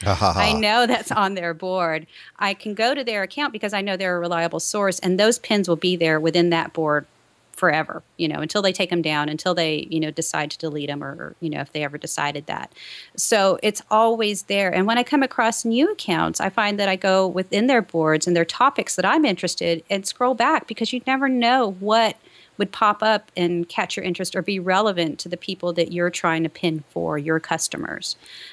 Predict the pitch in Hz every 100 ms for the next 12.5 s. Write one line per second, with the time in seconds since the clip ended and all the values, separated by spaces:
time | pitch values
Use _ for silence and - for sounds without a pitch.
0 | - 170 156 147 147 160 - - 131 -
1 | 185 185 - - 127 104 101 101 101 101
2 | 104 104 95 - 101 - 95 - 95 101
3 | - 113 107 - 143 - 120 107 - -
4 | - - - - _ _ - - 117 120
5 | 127 - _ 117 123 113 107 104 98 -
6 | 101 87 - 101 90 82 - _ _ _
7 | _ - 95 90 92 95 90 - _ -
8 | 101 98 107 95 104 92 87 98 92 -
9 | - 92 82 - 92 92 82 - 87 90
10 | 92 90 95 - - 110 - 92 87 107
11 | - 98 98 - 101 92 87 85 - 90
12 | - 107 92 82 85